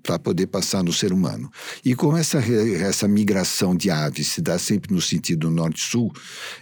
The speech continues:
ele tinha muito na Europa e tinha muito na África. Por alguma razão que a gente não entende, ele cruzou o Oceano Atlântico, né? Então, mais ou menos ao redor do ano dois mil, mais ou menos,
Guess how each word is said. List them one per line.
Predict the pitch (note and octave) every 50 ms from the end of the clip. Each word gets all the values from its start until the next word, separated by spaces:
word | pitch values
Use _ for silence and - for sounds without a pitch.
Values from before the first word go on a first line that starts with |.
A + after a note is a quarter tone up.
| - -
ele | - A2 G#2+ G#2+ A2+
tinha | G#2 - - A2+ G#2 G2
muito | F#2 F#2 F#2 E2 - A2+
na | G#2+ A2
Europa | B2+ C#3 A#2 A#2 B2+ C#3 - D3
e | B2+
tinha | A#2 - C3+ C3+
muito | B2 A#2+ A#2+ A#2 - D3
na | C#3 C3+ B2 G2
África. | E2+ - - - B2+ - - C3+ - _ _ - - - - - - - _ _ -
Por | - D3 F3 F#3
alguma | E3 D3+ C#3+ C3+ C3 A#2
razão | G2+ G2+ G2+ F#2 D2 - F#2+ E2+ D#2+
que | - -
a | F#2
gente | F2 F#2 F2+ D#2+ - F2+
não | F2 F#2 A#2 C3 C#3
entende, | C3 G#2 D#2+ - - G2 A2+ A#2+ A2 D#2+ C2 C2 B1+ - -
ele | - - E2 F#2+ G2+
cruzou | - - A2 A#2+ B2+ A#2 G2 - A2+ G#2+ G2 G#2
o | G#2+
Oceano | G2+ - - - G#2 F#2+ G2+
Atlântico, | G2+ - - D#2+ C2 A#1 - - - - - - _ - _ _ _ _ _
né? | - F2+ F#2 G2 G2+
Então, | F#2 - G2 F#2+
mais | F#2+ F#2+ F#2+ G#2 A2 F#2+ F#2+
ou | F#2
menos | F2+ F2+ F2 F2 E2+ D#2+
ao | F2
redor | D2+ D#2 F2 D#2+ E2 E2
do | E2+ D#2 D#2+
ano | D#2+ E2
dois | D#2 D#2+ E2 D#2+ D2+ - -
mil, | E2+ F2 G2+ A#2+ D#3+ E3+ - -
mais | - E2+ D2+ D#2
ou | D#2
menos, | D2+ D#2+ F#2+ A2 C3 C#3+ C#3+